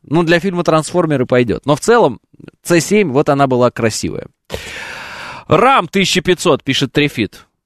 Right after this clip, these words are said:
«А чё вы, з-, зил сто тридцать первый возьмите, докатайтесь на нём, чё, какая вам разница? Вам зачем эта грузовик?» «Мустанг норм», пишет Карл. Не, ну, по сравнению с, э, «Мустангом», «Мустанг» норм.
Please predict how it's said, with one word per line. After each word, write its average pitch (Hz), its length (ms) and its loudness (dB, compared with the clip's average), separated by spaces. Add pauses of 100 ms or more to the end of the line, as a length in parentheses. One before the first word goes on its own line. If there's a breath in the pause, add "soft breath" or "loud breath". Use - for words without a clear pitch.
(240)
«А 143 160 2
чё 214 220 2
вы, 151 140 2
з-, 131 220 -8
зил 180 260 4
сто 170 160 2
тридцать 160 260 0
первый 160 260 4
возьмите, 131 440 0
докатайтесь 123 560 0
на 117 100 0
нём, 104 180 -2
чё, - 140 -10
какая 117 300 0
вам 101 160 0
разница? 98 440 0
Вам 127 160 2
зачем 143 320 0
эта 101 140 -6
грузовик?» 107 560 0
«Мустанг 170 560 2
норм», 165 320 2
пишет - 300 -8
Карл. 113 280 0 (380)
Не, 240 180 -2
ну, 156 120 0
по 165 80 -6
сравнению 180 640 0
с, - 280 -10
э, 160 300 4
«Мустангом», 160 640 0
«Мустанг» 147 420 -2
норм. 147 340 -2